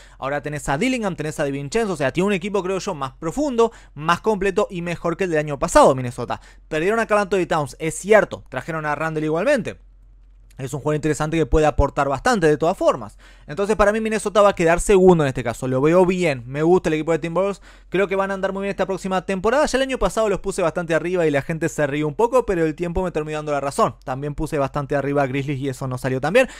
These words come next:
Pero bueno, vamos a contar las ganadas en este <laughs> caso de todas formas. Pero yo a Minnesota lo veo muy bien. Lo veo muy bien de cara al próximo año.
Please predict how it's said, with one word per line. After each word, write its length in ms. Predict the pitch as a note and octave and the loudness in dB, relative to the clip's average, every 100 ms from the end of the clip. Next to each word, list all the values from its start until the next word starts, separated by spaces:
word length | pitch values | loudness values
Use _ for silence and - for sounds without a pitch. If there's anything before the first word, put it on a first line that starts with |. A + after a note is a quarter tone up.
| - | -10
Pero 140 | D#4+ E4 | 2 8
bueno, 260 | C#4+ D#3 | 8 6
vamos 220 | C3 D#3+ D#3+ | -4 -2 -2
a 20 | |
contar 300 | D3+ C#3 D3 | -2 2 4
las 100 | C3+ | 2
ganadas 420 | C3 C3+ C3 B2+ | -2 -4 -6 -6
en 60 | C#3 | -12
este 220 | - - | -12 -14
<laughs> 80 | - | -10
caso 240 | F3 - | -8 -4
de 80 | F3 | -6
todas 260 | - D#3+ C3 | -2 0 0
formas. 360 | C#3+ C3 B2+ - - - - | -2 -4 -6 -8 -18 -20 -2
Pero 160 | C4 | 0
yo 120 | C4 | 4
a 20 | B3 | 4
Minnesota 380 | A#3 G3 G3 | 4 2 4
lo 140 | F#3+ F3 | 6 6
veo 220 | F3 E3+ | 6 2
muy 220 | D#3+ D#3 | 2 -2
bien. 320 | C#3+ C#3 D3 | 0 -2 -2
Lo 100 | C3+ | 0
veo 180 | C3+ D3+ | 2 2
muy 140 | D3 C#3+ | 2 -2
bien 160 | D3+ | 0
de 120 | C#3+ | -2
cara 200 | - C#3+ | 0 2
al 120 | C#3+ B2+ | 2 2
próximo 420 | C#3+ C3+ E3+ D#3+ | 0 0 -2 -2
año. 280 | D#3+ F#3+ | -2 -4